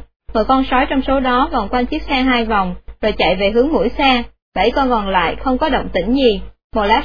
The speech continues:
sau, con sói đó quay lại, dẫn theo bảy con sói chạy về hướng khu rừng. Mọi người thấy nhẹ nhõm, lái xe cũng từ cabin nhảy xuống và thở ra một hơi dài. "Nguy hiểm quá." Họ lại bắt đầu đẩy xe,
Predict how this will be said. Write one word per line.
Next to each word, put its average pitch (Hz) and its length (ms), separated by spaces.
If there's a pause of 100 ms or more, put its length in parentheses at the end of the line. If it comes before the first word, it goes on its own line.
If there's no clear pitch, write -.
sau, 254 280 (280)
con 262 120
sói 277 200
đó 311 160
quay 262 180
lại, 202 260 (280)
dẫn 214 180
theo 269 220
bảy 202 160
con 269 280
sói 254 240
chạy 190 200
về 196 160
hướng 233 220
khu 277 180
rừng. 214 320 (320)
Mọi 202 180
người 208 280
thấy 269 200
nhẹ 233 240
nhõm, 190 280 (360)
lái 269 180 (100)
xe 262 220
cũng 240 220
từ 254 100 (100)
cabin 254 340
nhảy 202 200
xuống 269 360
và 294 160
thở 190 200
ra 269 100
một 220 200
hơi 233 200
dài. 196 360 (480)
"Nguy 262 140
hiểm 220 260
quá." 247 340 (420)
Họ 202 80
lại 196 160
bắt 294 160
đầu 226 160
đẩy 190 200 (100)
xe, 262 260